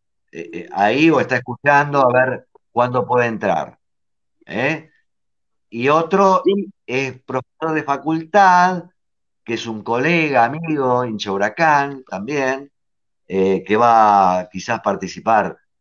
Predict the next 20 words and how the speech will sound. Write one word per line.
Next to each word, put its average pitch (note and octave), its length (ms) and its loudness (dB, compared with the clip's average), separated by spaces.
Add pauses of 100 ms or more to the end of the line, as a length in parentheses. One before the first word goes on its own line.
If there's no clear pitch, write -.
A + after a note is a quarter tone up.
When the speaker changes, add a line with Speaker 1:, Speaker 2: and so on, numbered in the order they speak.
(120)
Speaker 1:
eh, E2+ 100 -6
casi F2+ 260 -8
todos G#2+ 180 -4
los G2 120 -2
lunes, B2+ 840 -2
entrando G#2 480 -2
y F#2 40 -6
saliendo. G#2+ 840 -2 (460)
Eh, E2+ 1040 -2 (640)
y, A2+ 380 4
y, A#2 440 -6
y, C3+ 280 -8
y C#3+ 240 -12 (360)
vamos G3 320 2
a F#3+ 40 2
empezar F#3+ 680 2
porque - 300 -2
José D3 260 -4
María F3 240 0
Sánchez F3+ 440 -2